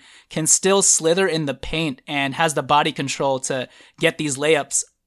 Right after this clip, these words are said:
in against guys like John Collins and Nurkic and stuff like that. So even that's impressive. And he used to do that at a higher volume. It's just, you know, he's at seventy, seventy-five percent right now.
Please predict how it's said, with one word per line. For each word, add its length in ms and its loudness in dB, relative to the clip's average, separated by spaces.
in 260 2
against 480 -2
guys 300 2
like 140 -6
John 280 0
Collins 560 -2
and 160 -2
Nurkic 420 -8
and 120 -4
stuff 240 -6
like 200 -8
that. 220 -2
So 240 -2
even 240 2
that's 260 4
impressive. 600 -2
And 200 -4
he 140 -4
used 220 2
to 60 -2
do 180 0
that 140 4
at 100 0
a 60 2
higher 320 0
volume. 420 2
It's 160 -6
just, 400 -4
you 100 -10
know, 300 -10
he's 200 -4
at 140 -2
seventy, 460 -2
seventy-five 520 -4
percent 360 0
right 180 -8
now. 220 -8